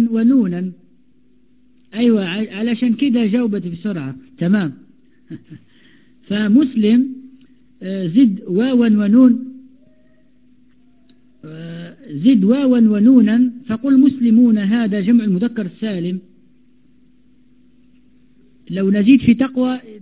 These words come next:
تصير، لا، لو نزيد في تقوى تصير جمع مؤنث سالم، ها، على فكرة. <laughs> م-،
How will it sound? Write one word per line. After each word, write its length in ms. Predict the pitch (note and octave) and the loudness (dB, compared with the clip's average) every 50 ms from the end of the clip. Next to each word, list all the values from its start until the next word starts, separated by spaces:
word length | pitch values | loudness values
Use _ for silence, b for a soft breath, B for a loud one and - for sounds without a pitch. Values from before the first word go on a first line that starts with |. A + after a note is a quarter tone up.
| - _ _ - F#3 - _ | -20 _ _ -20 -20 -16 _
تصير، 300 | - B3+ C4 C4 B3+ A#3+ | -6 -4 -4 -4 -4 -4
لا، 320 | A#3+ B3+ B3 A#3 A3+ A3+ - - _ - | -6 -4 -4 -6 -8 -10 -14 -20 _ -16
لو 260 | G3+ F#3+ G#3+ A3+ A3+ | -12 -6 -2 0 0
نزيد 280 | A3+ A3+ G#3+ C#4 D4 A3 | 2 2 2 0 0 0
في 100 | G#3+ A#3 | -2 -4
تقوى 380 | - C#4 C4+ - B3 B3 B3 | -6 -6 -6 -4 -4 -2 -2
تصير 300 | A#3+ - - C4+ C4 B3 | -4 -6 -6 -4 -4 -2
جمع 200 | G3+ A3+ A#3+ A#3+ | -2 0 0 0
مؤنث 460 | A3+ A#3+ A#3 B3 B3+ A#3 A3+ A3 - A#3 | 0 -2 -2 0 0 0 0 0 -2 -4
سالم، 360 | B3 A#3 G3+ F3+ E3 D#3 D#3+ | -6 -4 -4 -6 -6 -6 -6
ها، 160 | F#3 G#3+ G#3+ F#3+ F3+ | -6 -8 -8 -10 -12
على 140 | F#3 F#3+ | -10 -10
فكرة. 360 | E3+ G3 F#3+ - D#3 C#3+ C3 - _ _ _ _ _ _ _ _ - | -10 -10 -12 -14 -16 -18 -18 -20 _ _ _ _ _ _ _ _ -20
<laughs> 100 | - - _ - E3 - _ b b b b b b b b _ _ _ _ _ _ _ _ - - - _ _ _ _ _ _ _ _ _ _ _ _ _ _ _ _ _ _ _ _ _ _ _ _ _ _ _ _ _ _ _ _ _ _ - | -20 -20 _ -20 -20 -20 _ b b b b b b b b _ _ _ _ _ _ _ _ -20 -20 -20 _ _ _ _ _ _ _ _ _ _ _ _ _ _ _ _ _ _ _ _ _ _ _ _ _ _ _ _ _ _ _ _ _ _ -8
م-، 140 | - F#3+ | -8 -8